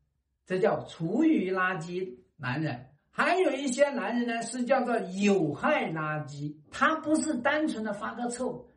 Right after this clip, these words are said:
他能危害你的生命，危害你的财产，你留着他干嘛呢？他连装饰价值都没有。还有一种男人叫干垃圾，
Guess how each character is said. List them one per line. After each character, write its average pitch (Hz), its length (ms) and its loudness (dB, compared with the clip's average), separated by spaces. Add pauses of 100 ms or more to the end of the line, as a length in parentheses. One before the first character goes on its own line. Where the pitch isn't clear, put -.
(180)
他 302 180 -2
能 285 260 0
危 320 160 4
害 269 200 4
你 220 120 -2
的 170 120 -4
生 240 320 0
命， 240 240 2
危 240 160 2
害 240 120 0
你 185 120 -2
的 151 140 -4
财 170 360 -2
产， - 260 -6 (520)
你 294 180 4
留 247 240 8
着 466 160 6
他 370 160 0
干 403 300 2
嘛 - 240 -2
呢？ - 240 0 (520)
他 381 120 6
连 320 260 0
装 381 280 2
饰 415 260 0
价 302 260 4
值 170 140 -6
都 185 120 -2
没 156 200 0
有。 143 120 -4 (280)
还 240 200 2
有 370 80 4
一 330 80 0
种 214 160 2
男 202 240 0
人 226 80 -2
叫 220 240 0
干 247 380 0
垃 214 340 2
圾， 202 300 -8